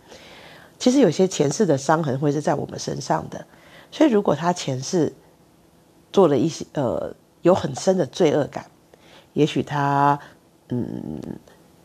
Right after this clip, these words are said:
是一个十恶不赦的大恶人，但是我其实不觉得真的有十恶不赦的大恶人啦，就也许他有一些自责，他觉得他没做好的地方，如果藏在，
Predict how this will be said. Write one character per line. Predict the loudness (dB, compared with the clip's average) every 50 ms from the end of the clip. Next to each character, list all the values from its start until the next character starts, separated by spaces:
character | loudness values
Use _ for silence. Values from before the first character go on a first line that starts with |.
| _ _ _ _ _ _ _ _ _ _
是 | -6 -2 4 4 4
一 | 4
个 | 4 2 0 0 0 -2
十 | -4 -4 2 4
恶 | 6 6 6
不 | 4 0 -4
赦 | -2 -2
的 | 0 -2 -2
大 | 0 0 0 0 2
恶 | 0 -2
人， | -4 -4 -8 -8 -2
但 | -2 0 2
是 | 0
我 | -2 -2 -4
其 | -6 -6 -6
实 | -6
不 | -2 -2 -2
觉 | -2 -2 -2
得 | -4 -2 -4 -4 -6 -14 _
真 | 2 2 4 4
的 | 4 2
有 | 0 0
十 | -4 -4 -2 0
恶 | 0
不 | 0 -2
赦 | -6 -4
的 | -4 -4
大 | -2 -2 -4 -2 -4
恶 | -6
人 | -8 -8 -10 -12
啦， | -14 -14 -14 -16 -20 -20 -20 -18 -18 -20 -6 0
就 | 4 6
也 | 6 6
许 | 6 2
他 | 0 2 2 4
有 | 4 4
一 | 0 -4
些 | -6 -2 0 0 0 0 -4 -6 -18 -20 -20 -20 -20 _ _ _ _ _ _ -20
自 | -2 4 4 4 4
责， | 4 0 -2 -2 -2 -2 -4 -6 -6
他 | -4 -4
觉 | 0 0 2
得 | 2
他 | 2 0
没 | 0 -2
做 | 0 2 2 2
好 | 2 -2 -8 -10
的 | -8
地 | -4 -4 -4
方， | -4 -2 -2 -4 -4 -4 -10 -14 -20 -20 -20 -20 -20 -20 -20 -20 _ _ _ _
如 | 6 6
果 | 6 6
藏 | 6 0 -4 0 2
在， | 2 2 2